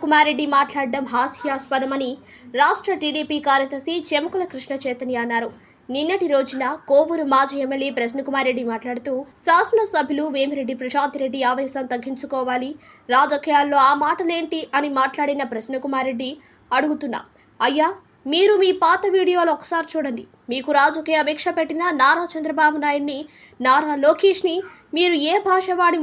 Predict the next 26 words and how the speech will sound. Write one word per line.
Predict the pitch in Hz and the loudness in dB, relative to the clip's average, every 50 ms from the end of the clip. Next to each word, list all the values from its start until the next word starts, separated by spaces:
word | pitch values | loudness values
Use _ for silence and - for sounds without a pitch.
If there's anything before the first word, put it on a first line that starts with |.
| 302 302 | 2 0
మాట్లాడారో | 311 302 311 320 311 311 311 302 294 302 311 320 277 254 | 0 0 -2 -4 -2 0 0 0 0 0 0 0 -2 -4
ఒకసారి | 254 285 277 - 349 320 339 339 302 | -6 -6 -4 2 2 2 2 2 2
పరిశీలించి | 294 294 294 294 349 339 320 320 302 - - - | 2 2 2 0 -4 -4 -4 -4 -6 -8 -6 -6
చెప్పండి. | 277 247 254 262 233 226 - - _ _ _ - 240 233 254 269 294 | -6 -4 -4 -6 -8 -8 -12 -16 _ _ _ -8 -4 0 2 2 4
ఎవరు | 339 415 427 403 302 349 | 4 2 0 2 4 4
భాష | 330 349 349 - 359 339 330 | 4 4 4 0 0 0 0
నేర్చుకోవాలో | 330 311 - - - 330 311 320 311 311 311 330 359 370 269 269 | -2 -2 -6 -4 0 2 2 4 4 2 4 2 0 0 2 2
రాజకీయాల్లో | 285 311 311 339 320 - 320 311 311 302 302 302 302 302 302 294 | 2 2 2 -2 -4 -2 0 2 2 4 4 2 2 4 2 0
అని | 285 294 339 349 - 247 233 | 0 -4 -10 -12 -10 -6 -2
వారిని | 247 254 262 269 262 262 | -2 -2 -2 -2 -8 -10
ప్రశ్నించారు. | 254 247 - 269 254 247 - 254 247 247 254 240 - - _ _ _ _ _ - 240 | -12 -12 -10 -10 -10 -10 -8 -6 -6 -4 -4 -6 -8 -10 _ _ _ _ _ -2 2
రెండు | 254 269 285 294 | 2 4 4 6
వేల | 285 285 277 285 | 4 4 4 2
పంతొమ్మిది | 285 285 294 311 330 311 311 311 | -2 -2 -2 -6 -6 -4 -4 -4
నుంచి | 302 - - 381 415 370 254 | -6 -2 2 2 2 2 2
రెండు | 269 277 320 330 | 0 0 0 0
వేల | 392 370 339 254 269 | 0 -2 -2 -2 -2
ఇరవై | 285 311 330 370 359 | 0 0 2 2 2
నాలుగు | 339 330 330 330 302 320 311 | 2 2 2 0 0 0 0
వరకు | 302 320 311 - 320 320 359 - - - | 0 0 0 -4 -4 -6 -6 -8 -4 2
కోవూరు | 247 254 285 311 330 320 302 | 2 4 4 4 2 0 0
నియోజకవర్గ | 311 302 302 302 302 302 - 285 294 277 285 285 277 | 0 0 0 0 -2 -2 -4 -2 -2 -2 -2 -2 -2
పరిధిలో | 277 269 269 285 285 269 277 302 - - - _ _ _ _ - | -2 -2 -2 -2 0 0 0 -2 -4 -10 -20 _ _ _ _ -2
తెలుగుదేశం | 339 370 415 403 415 392 392 370 349 - 370 320 - | 2 4 4 4 4 4 2 2 2 0 -2 0 2
పార్టీ | 349 311 311 302 311 311 302 285 240 233 214 | 2 2 2 2 0 -2 -2 0 0 0 2
నాయకులను | 220 247 285 320 311 - 311 294 311 | 2 2 2 0 -2 -4 -4 -4 -2